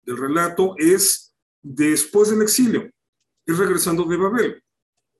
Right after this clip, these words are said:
Eh, es trabajo de Ezra y sus escribas.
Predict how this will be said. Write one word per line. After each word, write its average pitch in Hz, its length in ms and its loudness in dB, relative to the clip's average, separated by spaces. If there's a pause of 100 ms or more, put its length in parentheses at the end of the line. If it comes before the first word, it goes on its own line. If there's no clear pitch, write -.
(220)
Eh, 135 400 0
es 165 260 0
trabajo 190 460 -2
de 160 180 -4
Ezra 175 540 0 (200)
y 123 80 -8
sus 123 180 -6
escribas. 180 640 -4